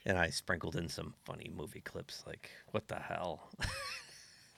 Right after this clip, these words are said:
It's really thin, Riggs. Um, <laughs>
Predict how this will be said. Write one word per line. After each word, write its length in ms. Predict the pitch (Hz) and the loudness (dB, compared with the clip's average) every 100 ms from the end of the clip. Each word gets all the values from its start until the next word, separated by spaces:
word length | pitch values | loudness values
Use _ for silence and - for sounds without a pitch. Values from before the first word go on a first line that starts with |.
| - - - - - - - - | -20 -20 -18 -16 -14 -16 -18 -16
It's 100 | - | 0
really 220 | 101 98 98 | 8 10 12
thin, 360 | - 117 104 | 12 12 12
Riggs. 480 | 98 101 92 85 - - - | 12 12 12 8 -2 -6 4
Um, 420 | 117 104 101 101 95 - - - - - - | 12 12 12 12 12 0 -4 -4 -6 -12 12
<laughs> 80 | - | 12